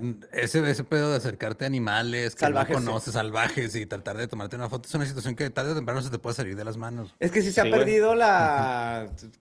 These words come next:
Speaker 2: saber que los venados te pueden cuernar, lo-, los becerros te pueden dar un putazo, los
Speaker 1: Ujú.
Speaker 2: tiburones
Speaker 1: Las ballenas se
Speaker 2: muerden.
Speaker 1: pueden tragar a tu hijo y escupírtelo otra vez.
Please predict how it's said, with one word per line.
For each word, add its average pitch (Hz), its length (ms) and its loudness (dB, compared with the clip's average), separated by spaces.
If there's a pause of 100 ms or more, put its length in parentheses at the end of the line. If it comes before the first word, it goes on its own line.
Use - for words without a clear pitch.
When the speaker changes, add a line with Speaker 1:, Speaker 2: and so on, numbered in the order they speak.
(200)
Speaker 2:
saber 135 260 -2
que 175 160 -2
los 131 240 -4
venados 143 500 0
te 156 100 -2
pueden 143 240 -6
cuernar, 143 680 -2
lo-, 143 280 -4
los 104 360 -10
becerros 139 420 -6
te - 80 -4
pueden 135 220 -8
dar 139 100 -8
un 139 80 -12
putazo, 120 400 -10
los 117 100 -12
Speaker 1:
Ujú. 117 100 -2
Speaker 2:
tiburones 123 300 -2
Speaker 1:
Las 139 140 4
ballenas 127 420 4
se 160 100 4
Speaker 2:
muerden. - 140 -8
Speaker 1:
pueden 180 180 4
tragar 117 300 4
a 175 80 4
tu 160 120 2
hijo 160 180 6
y 165 60 6
escupírtelo 151 600 0
otra 143 200 0
vez. 143 300 0